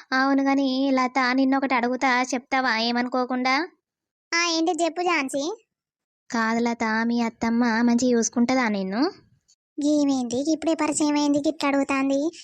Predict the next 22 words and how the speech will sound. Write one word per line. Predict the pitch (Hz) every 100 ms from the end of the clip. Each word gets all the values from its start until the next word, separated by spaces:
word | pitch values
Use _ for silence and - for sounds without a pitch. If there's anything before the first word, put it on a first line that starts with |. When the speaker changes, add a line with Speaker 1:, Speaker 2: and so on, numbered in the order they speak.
| - 302
Speaker 2:
ఎందుకు | 294 294 285
మరి? | 285 269 294 440 _ _ _ _ _ _ 339
ఏ, | 349 381
మంచిగానే | 339 330 370 392
చూసుకుంటా | 392 381 381
ఝాన్సీ, | 330 330 320
ఎందుకు? | 294 311 311 311 370 381 247 277 _ _ _ _ -
Speaker 1:
ఏ, | 240
ఏం | 262 247 240
లేదు | 240 247
లత, | 240 233
అట్టిగానే | 214 220 214 233 240
అడిగినా | 240 233 240
కానీ | 240
కొంచెం | 240 247 240 233
మీ | 262
అత్తతోటి | 240 226 233 254 247 240
జాగ్రత్తగా | 233 220 220 233 240 247
ఉండు. | 254 254 254 226
గడుసుది | 226 226 262 262
మీ | 262
అత్త, | 240 226 - 254 240